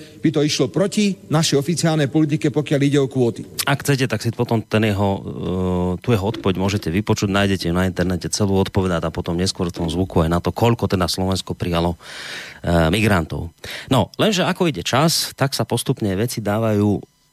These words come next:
Speaker 2: do pohybu a získavajú nové názvy. Richard Sulík v tom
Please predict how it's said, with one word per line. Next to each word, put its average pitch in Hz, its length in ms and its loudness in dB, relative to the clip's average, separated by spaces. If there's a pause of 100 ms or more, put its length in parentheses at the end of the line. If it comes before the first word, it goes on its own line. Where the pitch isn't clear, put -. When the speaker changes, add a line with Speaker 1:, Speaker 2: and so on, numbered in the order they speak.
(120)
Speaker 2:
do 113 160 2
pohybu 147 560 2
a 95 80 -2
získavajú 92 560 0
nové 90 240 2
názvy. 85 640 -2
Richard 147 320 0
Sulík 139 320 -2
v - 80 -18
tom 98 120 2